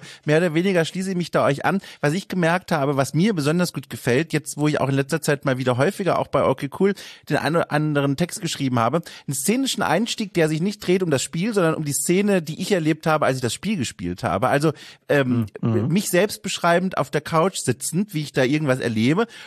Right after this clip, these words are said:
Speaker 1: Und ich, da, ehrlich gesagt, ich denk da auch nicht lange drüber nach und überlege mir, ist das ein guter Einstieg, sondern ich fühl's einfach.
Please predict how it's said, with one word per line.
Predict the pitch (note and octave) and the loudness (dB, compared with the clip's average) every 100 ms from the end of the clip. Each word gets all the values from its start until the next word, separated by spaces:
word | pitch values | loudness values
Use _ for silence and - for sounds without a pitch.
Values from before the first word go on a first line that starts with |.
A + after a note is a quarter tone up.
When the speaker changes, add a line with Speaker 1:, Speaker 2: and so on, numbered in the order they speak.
| - | -4
Speaker 1:
Und | D#3 C3+ - - | -2 -4 -12 -10
ich, | - _ - | -10 _ -6
da, | A#2+ - | -6 -4
ehrlich | - B2+ C3 | 0 0 0
gesagt, | A#2 A#2+ - | 0 -2 -2
ich | A2 | -4
denk | A2+ A#2+ | -2 0
da | A2+ | 0
auch | G#2 | 0
nicht | G#2+ | 0
lange | A2+ B2+ | 0 -2
drüber | B2 A2+ G2+ | -2 0 2
nach | A2+ C#3+ | 2 0
und | A#2 | -2
überlege | A2+ A2 B2+ B2+ | 0 0 2 2
mir, | A#2 | 0
ist | F#2+ - | 0 -2
das | A#2 | -4
ein | A2 | -4
guter | B2 B2 - | -6 -2 0
Einstieg, | A2 C#3 E3+ | 0 -2 -4
sondern | - A#2+ A#2 - - - | -2 0 0 -2 -10 -6
ich | - | -4
fühl's | - F3+ F3 - | -4 -2 -2 -2
einfach. | F#2+ F#2+ | -2 0